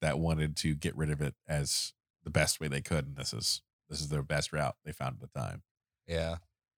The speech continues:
Speaker 2: And I mean, ima-, I imagine that it probably was easier to cope with that family losing their son to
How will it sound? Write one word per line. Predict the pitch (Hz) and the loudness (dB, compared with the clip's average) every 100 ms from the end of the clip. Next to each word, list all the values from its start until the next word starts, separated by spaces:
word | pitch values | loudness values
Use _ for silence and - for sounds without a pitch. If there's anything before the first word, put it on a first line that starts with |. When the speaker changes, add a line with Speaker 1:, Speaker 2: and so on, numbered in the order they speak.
| _ _ _ _ _ _ _ _ _ _ _ _ - - | _ _ _ _ _ _ _ _ _ _ _ _ -12 2
Speaker 2:
And | 139 | 6
I | 147 | 8
mean, | 135 123 | 8 8
ima-, | 98 92 - 104 | 8 6 2 4
I | 110 | 6
imagine | 87 80 80 87 85 | 6 4 4 2 2
that | 80 80 78 - _ _ _ _ _ _ _ _ _ _ _ _ _ _ _ _ _ _ _ _ - | 4 4 2 -4 _ _ _ _ _ _ _ _ _ _ _ _ _ _ _ _ _ _ _ _ -6
it | 110 110 - _ _ _ _ _ | -4 -4 -8 _ _ _ _ _
probably | - 113 110 104 | 8 10 10 8
was | 92 101 101 92 - | 8 10 10 8 6
easier | 92 85 92 87 | 4 6 6 4
to | 85 | 2
cope | - 95 87 - - _ _ | 4 8 8 4 -8 _ _
with | 90 82 - | 2 2 6
that | 82 - | 4 6
family | 92 87 85 82 80 | 6 6 6 2 2
losing | 85 82 85 80 | 2 2 2 2
their | 80 | 4
son | - 87 80 80 - _ _ _ _ _ _ _ _ _ | 6 6 4 0 -10 _ _ _ _ _ _ _ _ _
to | - 85 80 87 | 2 4 4 -2